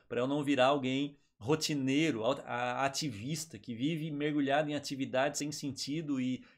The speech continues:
e é só porque eu tenho que fazer alguma coisa." Não, eu tenho que entender e dar uma direção pra minha vida, que os meus dias, eles são limitados aqui na Terra, que a minha existência aqui é efêmera,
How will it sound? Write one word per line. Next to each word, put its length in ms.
e 120
é 60
só 220
porque 260
eu 300
tenho 240
que 80
fazer 240
alguma 280
coisa." 360
Não, 320
eu 140
tenho 260
que 120
entender 600
e 80
dar 200
uma 160
direção 600
pra 140
minha 180
vida, 320
que 320
os 100
meus 280
dias, 560
eles 160
são 200
limitados 640
aqui 160
na 100
Terra, 320
que 120
a 100
minha 240
existência 560
aqui 180
é 220
efêmera, 760